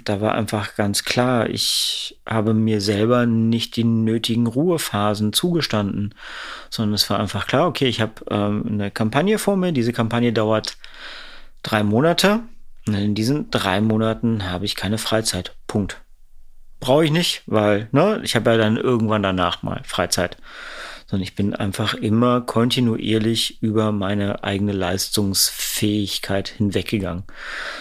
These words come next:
So einfach klar, nein, nein, du schaffst das, nein, du musst dich jetzt, also, ne, hör auf rumzuheulen, mach.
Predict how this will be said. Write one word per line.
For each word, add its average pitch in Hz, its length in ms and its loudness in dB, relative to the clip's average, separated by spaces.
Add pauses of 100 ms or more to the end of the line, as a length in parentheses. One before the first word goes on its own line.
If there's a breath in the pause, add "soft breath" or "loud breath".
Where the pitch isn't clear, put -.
So - 80 -4
einfach 95 240 -2
klar, 117 220 2
nein, 104 300 2
nein, 113 220 2
du 110 60 -4
schaffst - 320 0
das, 92 160 0
nein, 101 160 0
du 107 80 2
musst 110 180 0
dich 104 80 -6
jetzt, 104 220 -2
also, 104 520 0 (160)
ne, 127 300 2 (140)
hör 113 180 2
auf - 220 2
rumzuheulen, 117 580 4
mach. 104 360 2